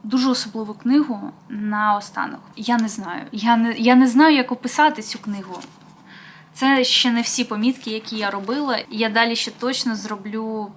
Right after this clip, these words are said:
бо буду перечитувати цю книгу. This Violent Delights by Micah Nemerever. Розповідає нам про двох хлопців: Пола і Джуліана.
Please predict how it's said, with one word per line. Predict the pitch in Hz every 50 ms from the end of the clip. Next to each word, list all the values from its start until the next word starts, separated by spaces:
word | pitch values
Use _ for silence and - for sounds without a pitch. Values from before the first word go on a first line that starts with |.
| - -
бо | 214 214 214
буду | 202 208 220 208 208
перечитувати | - 214 214 208 - - 233 208 - 196 190 196 196 - 202 196 - -
цю | - - - 214
книгу. | - 208 214 240 254 247 233 220 214 214 - - - - 202
This | 226 285 294 269 247
Violent | 240 233 226 226 226 214 208 196 196 202
Delights | 196 196 220 269 311 339 330 - - - - - - - 214
by | 202 208 202 202 202 202
Micah | 214 233 269 277 269 - 247 226 226 226 233 240 - _ -
Nemerever. | 208 208 220 220 214 208 196 196 190 185 170 170 175 170 - - - - - - -
Розповідає | - 220 - 277 262 254 302 339 349
нам | 285 254 247
про | 254 247 233 240 240 240 240 240 240 - -
двох | 240 202 240 254 -
хлопців: | - 202 190 190 - - - - - -
Пола | - 233 254 269 269 240 -
і | - 226
Джуліана. | 202 190 214 214 202 202 196 196 196 202 202 -